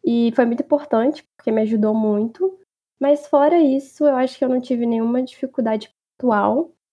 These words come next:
Acho que a única coisa que seria legal, que eu acho que seria interessante falar, é que acho que a gente entra na faculdade e descobre que a gente não sabe ler texto.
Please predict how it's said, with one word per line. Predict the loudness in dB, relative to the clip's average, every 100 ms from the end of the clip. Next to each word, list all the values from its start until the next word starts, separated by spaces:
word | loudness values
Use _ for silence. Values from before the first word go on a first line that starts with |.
| _
Acho | -4 -4 -2
que | 0
a | 0
única | 0 -2 -2
coisa | 0 -2 -2
que | -4 -4
seria | -2 0 0 -2 -2
legal, | -2 2 4 2 2
que | -2
eu |
acho | -2 -4
que | -6
seria | -4 -2
interessante | -2 -2 -4 -4 -4 -4 -8 -4
falar, | 0 2 2
é | 0
que | -2 -2 -2 -4 -8 -20 _ _ -2
acho | 0
que | 0
a |
gente | 0 -2 0
entra | 0 2 0
na | 0
faculdade | 0 0 0 2 2 0
e | -2
descobre | -2 -2 -2 0
que |
a | -2
gente | -2 -2
não | -2 0
sabe | 0 0 2
ler | 0
texto. | 0 -4 -4